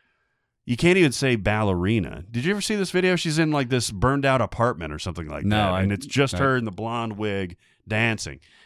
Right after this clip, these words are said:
Speaker 1: And, uh, she's incredible. And she's used Maddie Ziegler in, I think, all of her videos since.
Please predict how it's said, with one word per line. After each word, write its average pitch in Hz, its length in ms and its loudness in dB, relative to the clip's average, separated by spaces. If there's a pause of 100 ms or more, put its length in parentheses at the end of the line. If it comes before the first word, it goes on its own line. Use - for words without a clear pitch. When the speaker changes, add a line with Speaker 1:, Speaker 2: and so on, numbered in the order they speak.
(180)
Speaker 1:
And, 101 400 2
uh, 90 220 4
she's 123 260 -2
incredible. 156 440 0 (200)
And 127 120 2
she's 151 240 2
used 160 440 2
Maddie 120 340 4
Ziegler 104 460 2
in, 92 120 0
I 98 100 -8
think, 196 220 -4
all 87 200 -6
of 85 60 -8
her 82 100 -8
videos 78 340 -12
since. 92 480 -8